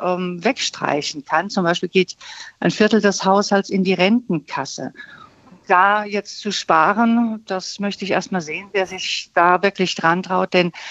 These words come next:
tatsächlich haben wir ja eher das Problem, dass diese Ausgaben in Zukunft noch steigen werden, wenn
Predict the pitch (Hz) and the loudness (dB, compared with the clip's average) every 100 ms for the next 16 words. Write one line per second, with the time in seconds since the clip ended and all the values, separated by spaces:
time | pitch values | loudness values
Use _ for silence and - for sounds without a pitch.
0 | - - _ 185 - 220 214 196 202 196 | -16 -20 _ -2 0 -4 -2 2 2 4
1 | 190 - 190 202 196 - - 180 180 180 | 2 2 2 2 0 -4 -10 -4 -2 -2
2 | 180 180 - 190 190 - 151 180 - 185 | -4 -8 -12 -10 -4 -2 -2 -4 -4 -2
3 | 175 165 - 185 - 170 170 - - 160 | -2 -6 -10 -12 -8 -8 -6 -4 0 2
4 | 202 233 220 160 151 143 143 151 156 156 | 2 0 0 0 0 0 -2 -6 -6 -4
5 | 151 | -4